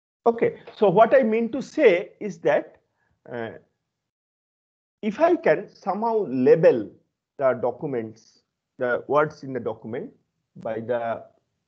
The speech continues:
topic they came from, by the color they came from, then maybe from this single, so this is an allocation, this is a topic allocation to words.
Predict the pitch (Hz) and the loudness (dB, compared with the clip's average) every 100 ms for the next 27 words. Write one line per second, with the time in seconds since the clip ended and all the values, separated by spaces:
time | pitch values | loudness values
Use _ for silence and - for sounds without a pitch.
0 | - 135 165 139 120 - 98 92 - 135 | -4 -4 -4 -6 -8 -6 -8 -10 -6 -4
1 | 330 - _ _ _ - 104 - - 104 | -4 -12 _ _ _ -12 -10 -8 -6 -4
2 | 110 101 98 90 92 - 156 359 - _ | -2 -4 -6 -8 -10 -6 -6 -6 -14 _
3 | _ _ _ _ 117 113 254 214 254 - | _ _ _ _ -8 4 4 4 -2 -10
4 | _ _ _ _ 156 202 208 160 - - | _ _ _ _ -2 0 0 -2 -4 -14
5 | _ _ _ 175 185 170 202 202 - 254 | _ _ _ -6 -4 -4 -6 -6 -4 -2
6 | 262 240 214 160 101 - - 185 214 269 | 2 2 2 -2 -6 -12 -8 -4 -4 -2
7 | 220 196 151 117 127 101 110 - - _ | 0 0 2 0 -2 -8 -12 -14 -20 _
8 | - 165 170 165 120 104 98 95 - - | -12 -6 -4 -2 -4 -4 -6 -6 -10 -14
9 | 87 - - - _ | -12 -12 -12 -14 _